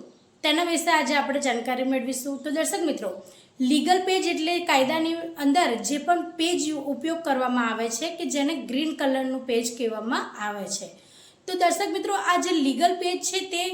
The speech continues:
ગ્રીન કલરનું કેમ હોય છે? તો દર્શક મિત્રો, એ જે લીગલ પેજ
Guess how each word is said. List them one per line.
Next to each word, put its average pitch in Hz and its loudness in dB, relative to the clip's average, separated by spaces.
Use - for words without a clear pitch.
ગ્રીન 320 -2
કલરનું 330 -2
કેમ 359 -2
હોય 233 -4
છે? 196 -8
તો 320 0
દર્શક 339 0
મિત્રો, 302 0
એ 349 0
જે 359 0
લીગલ 294 2
પેજ 349 -2